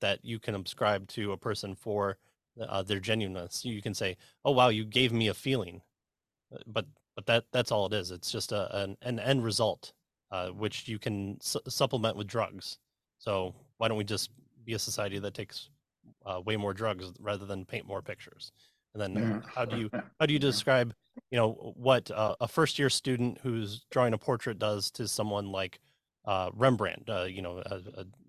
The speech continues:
Speaker 1: you know, drawing during the Baroque period? Uh, um, you, you, you could have, uh, uh, no distinction be-, between those,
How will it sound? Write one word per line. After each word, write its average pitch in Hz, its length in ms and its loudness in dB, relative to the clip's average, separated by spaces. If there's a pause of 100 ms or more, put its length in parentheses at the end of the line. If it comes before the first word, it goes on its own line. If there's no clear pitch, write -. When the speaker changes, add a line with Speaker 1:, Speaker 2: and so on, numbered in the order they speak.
(380)
Speaker 1:
you 104 140 -10
know, 90 100 -10
drawing 104 300 2
during 101 240 0
the 104 80 -4
Baroque 117 340 2
period? - 400 -8 (520)
Uh, 95 220 -6 (140)
um, 95 340 -8 (1700)
you, 123 200 -6
you, 120 340 -2 (340)
you 113 100 -8
could 131 160 0
have, 110 300 2 (720)
uh, 101 240 -4 (200)
uh, 98 220 -6 (260)
no 147 140 0
distinction 120 560 -2
be-, 101 100 -6 (220)
between 131 300 0
those, 107 260 -2